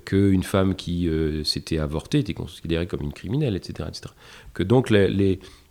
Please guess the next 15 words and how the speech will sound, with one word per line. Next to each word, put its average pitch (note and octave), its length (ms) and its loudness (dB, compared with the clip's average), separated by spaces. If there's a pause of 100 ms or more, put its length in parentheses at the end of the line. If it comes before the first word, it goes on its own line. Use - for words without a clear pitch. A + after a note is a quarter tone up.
non A2+ 120 6
seulement G#2 360 6
la F#2 140 6
loi, C3+ 440 6
mais A#2 140 4
les F#2 100 4
conceptions G#2+ 640 2
éthiques, C#3+ 460 -2
euh, F2 400 0
changent, G3+ 340 0
elles F#2 180 0
évoluent F2+ 260 0
tout - 120 -6
le F2+ 60 -6
temps. - 180 -2